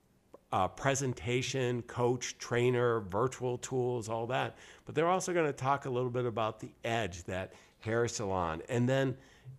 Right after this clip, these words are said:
be specific. You know, be very careful with language, work with people, record yourself. I know it's painful, Patricia, when I watch myself on video and the recordings, and every single time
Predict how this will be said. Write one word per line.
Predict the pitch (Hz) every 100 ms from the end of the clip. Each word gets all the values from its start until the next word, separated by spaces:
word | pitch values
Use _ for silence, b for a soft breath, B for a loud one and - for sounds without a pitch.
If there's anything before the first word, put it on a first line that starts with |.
| -
be | 131 165 180 160
specific. | - - 127 - 113 - - - b b _
You | 110
know, | 90 - - _ - -
be | 139 147 151
very | 120 120 123
careful | 120 - 123 127 143 131
with | 117
language, | 117 127 123 120 107
work | 95 101 139 143
with | 143 123
people, | 131 131 110
record | 95 98 123 139 147 135
yourself. | 131 123 135 127 120
I |
know | 117 127
it's | 117
painful, | - 113 123 123 120
Patricia, | 110 110 123 113 131 92 B B -
when | 107
I | 107
watch | 110 123 127 -
myself | 123 113 123 120 117
on | 110 101 90
video | 127 127 123 123 120 117
and | 107
the | 98
recordings, | 107 107 - 131 123 120 104 B B B -
and | 123 123 117 123 - _
every | 139 143 147 139
single | 135 135 135 127 117
time | - 123 123 120 104